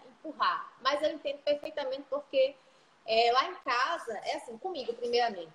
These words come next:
né? Eu, eu, antes de conhecer a doutora, eu já, duas pessoas já tinham tentado me apresentar os olhos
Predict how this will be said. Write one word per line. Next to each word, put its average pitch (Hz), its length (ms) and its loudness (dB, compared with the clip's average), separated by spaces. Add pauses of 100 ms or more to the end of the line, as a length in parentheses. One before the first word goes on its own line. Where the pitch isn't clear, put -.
né? 233 220 -6 (420)
Eu, 330 460 8
eu, 320 360 2
antes 440 340 -8
de 285 80 -6
conhecer 262 360 0
a 220 40 6
doutora, 240 540 2 (200)
eu 240 140 6
já, 254 200 2
duas 311 240 -4
pessoas 330 360 0
já 311 100 2
tinham 311 200 -8
tentado 349 480 0
me 330 80 -8
apresentar 240 560 -2
os 247 140 -4
olhos 247 360 2